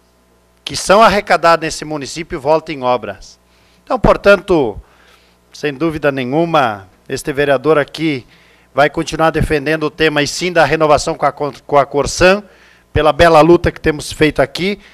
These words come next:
porque é uma defesa desta empresa pública desde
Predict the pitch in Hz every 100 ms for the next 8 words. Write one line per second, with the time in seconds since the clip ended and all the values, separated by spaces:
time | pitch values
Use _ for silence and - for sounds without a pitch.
0 | _ - 139 - 175 175 160 143 - 175
1 | 156 127 104 - _ 120 175 196 196 165
2 | 170 156 156 - 165 156 - 147 127 185
3 | 233 - -